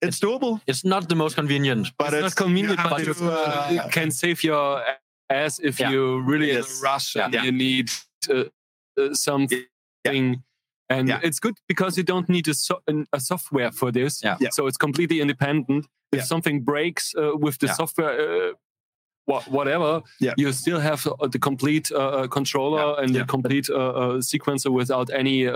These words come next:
Speaker 1: Yeah.
Speaker 3: software if
Speaker 2: Yeah.
Speaker 3: something goes wrong with your,
Speaker 2: And that,
Speaker 3: uh,
Speaker 2: that, that was
Speaker 3: company.
Speaker 2: exactly the, the, the
Speaker 3: <laughs>
Speaker 2: thing that,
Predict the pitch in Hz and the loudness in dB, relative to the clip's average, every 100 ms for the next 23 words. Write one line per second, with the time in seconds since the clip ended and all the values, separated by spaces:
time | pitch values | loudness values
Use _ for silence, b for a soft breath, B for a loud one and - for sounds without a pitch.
0 | 123 120 127 127 - 139 - 127 123 113 | -2 -2 -4 -4 -2 -2 -2 -2 -2 -6
1 | - _ - - 190 139 135 131 135 123 | -10 _ -6 -2 -2 0 2 2 0 0
2 | 143 139 123 135 127 117 - _ _ _ | 0 2 2 2 2 -2 -6 _ _ _
3 | _ _ _ _ _ - 135 139 139 131 | _ _ _ _ _ -2 0 0 0 -2
4 | 139 151 151 147 131 117 - 165 160 139 | 0 0 0 0 0 0 -2 0 0 2
5 | 131 123 127 123 123 123 127 151 143 123 | 0 0 -2 -2 0 -2 0 -2 0 -2